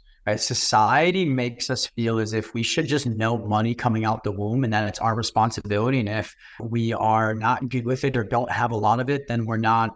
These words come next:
a man, right? And s-, ninety-five percent of the husbands, uh, people listening today are definitely carrying that around in some fashion or some form. So making them feel seen and heard that that's, you don't think that, like, they're okay. You're, they're just as much of a man, if not more, despite what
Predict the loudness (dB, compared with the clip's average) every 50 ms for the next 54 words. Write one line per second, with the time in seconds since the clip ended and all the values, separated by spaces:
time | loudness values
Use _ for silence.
0 | _ _ -4 -2 -2 -2 -2 -2 -4 -6 -8 -10 -14 -20 _ _ _ -20 -20 -20
1 | _ -4 0 2 2 2 2 0 -2 -2 -2 -2 -2 -4 -6 -8 -10 -14 -20 -20
2 | _ -4 -2 2 2 4 4 2 4 2 2 2 2 0 0 0 -2 -2 0 0
3 | 0 0 0 -2 -2 -4 -2 -2 0 0 0 -2 -2 -2 -2 -2 -2 -4 -6 -12
4 | _ -6 -4 -2 -2 0 0 0 -2 -2 -4 -4 -6 -4 -2 -2 -2 -2 -2 -4
5 | -2 -2 -2 -2 0 -2 0 0 0 0 0 0 0 0 0 -2 -4 -4 -4 -4
6 | -2 2 2 2 2 2 -2 -4 -6 -4 -4 -4 -4 -4 -2 -2 -2 -2 -2 -2
7 | -4 -6 -10 -16 -20 -20 -20 -18 _ -4 -2 -2 0 0 -2 -2 -2 0 0 0
8 | -2 -2 -2 -2 -2 -2 -2 -4 -4 -4 -4 -4 -4 -2 0 0 0 0 2 2
9 | 2 0 0 0 -6 -8 -8 -12 -18 _ _ -10 -10 -10 -10 -14 _ -10 -4 -2
10 | 0 2 2 0 0 0 -2 -2 -2 0 -2 -2 -2 -4 -6 -8 -8 -4 -2 0
11 | 0 2 0 0 -2 -2 0 0 0 0 -2 -6 -8 -10 -18 -20 -20 -8 _ -2
12 | -2 0 2 2 2 2 0 -2 -2 0 0 0 0 -2 -4 -4 -2 -2 -2 -2
13 | -2 -2 -2 -2 -2 -6 -8 -12 _ _ -20 _ -8 -8 -4 0 0 0 0 0
14 | 0 -2 -2 0 0 0 0 -2 -4 -4 -4 -4 -4 -4 0 2 2 2 2 0
15 | -4 -6 -2 -2 -2 -2 -4